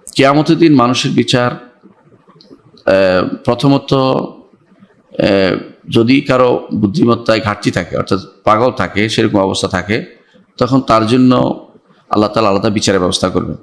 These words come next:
কারণ হাদিসে আছে একটি যে চার শ্রেণীর লোক, আহ, আল্লাহর কাছে সেদিন ফরিয়াদ করবে, "আল্লাহ, আমি তো জানতাম না।" এর মধ্যে এক, এক, এক শ্রেণী হচ্ছে যারা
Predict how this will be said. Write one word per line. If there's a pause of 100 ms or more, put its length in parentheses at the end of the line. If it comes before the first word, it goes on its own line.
(260)
কারণ
হাদিসে
আছে
একটি
যে
চার
শ্রেণীর
লোক, (520)
আহ,
আল্লাহর
কাছে
সেদিন
ফরিয়াদ
করবে,
"আল্লাহ,
আমি
তো
জানতাম
না।" (1000)
এর
মধ্যে
এক,
এক,
এক
শ্রেণী
হচ্ছে
যারা